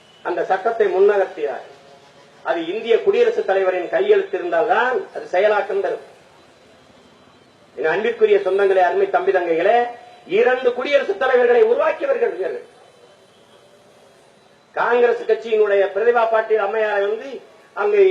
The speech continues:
குடியரசுத் தலைவரா தேர்வு செஞ்சு இவங்க தான் வாக்கு செலுத்தினாங்க. பிறகு வந்து ஐயா பிரணாப் முகர்ஜிக்கு இவங்க தான் வாக்கு செலுத்தினாங்க.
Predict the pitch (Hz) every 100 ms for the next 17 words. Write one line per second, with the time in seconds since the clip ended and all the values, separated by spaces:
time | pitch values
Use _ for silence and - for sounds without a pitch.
0 | 196 202 - 226 247 233 226 214 208 202
1 | 226 214 220 247 285 269 196 277 311 240
2 | 262 247 185 139 - - _ _ _ _
3 | _ 240 254 254 254 233 240 226 226 269
4 | 269 247 247 - 339 285 294 311 294 320
5 | - 269 240 185 131